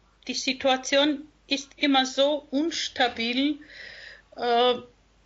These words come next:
da habe ich, äh, Enttäuschung, wenn ich mir etwas gewünscht habe. Wenigstens in diesem Jahr, ich konnte das nicht verwirklichen, leider.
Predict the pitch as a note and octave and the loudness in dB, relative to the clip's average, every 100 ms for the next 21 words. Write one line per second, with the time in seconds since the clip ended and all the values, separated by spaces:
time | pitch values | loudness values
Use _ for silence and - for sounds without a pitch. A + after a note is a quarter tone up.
0 | _ _ C4+ C4 C4 C#4 C4+ C4 - C4+ | _ _ 2 2 2 -2 0 -6 -2 2
1 | B3+ B3+ B3 B3 B3 A#3+ A#3 - C#4+ D4+ | 4 4 2 -2 -2 -4 -2 2 2 2
2 | - A3+ A3 G#3+ A#3 B3 - B3+ A#3+ A#3 | -2 -8 -6 -2 0 0 -4 0 0 0
3 | - A#3+ A#3+ - A#3 A3 C4 C4 - - | -2 0 0 -4 -6 -4 -6 -4 -6 -2
4 | A#3+ B3+ B3+ C#4+ - - - - - A#3+ | 2 2 0 -6 -6 -10 -8 -10 -4 -2
5 | B3 C4 C4+ B3 A#3+ A3+ A3+ B3 C4+ B3+ | 0 -2 -4 -6 -6 -8 -4 -2 2 4
6 | A#3 A#3 A#3+ A3+ A3+ - - A3+ A#3 A#3+ | 4 4 4 0 -4 -10 -6 -6 -2 -2
7 | A#3 A3 - A3 A#3 - - A3 F#3+ G3+ | 0 -4 -2 -4 -4 -4 -2 0 0 -4
8 | - F#3+ - F3+ F3+ F#3+ G3+ F#3+ D3 | -6 -12 -6 -2 2 4 2 2 -2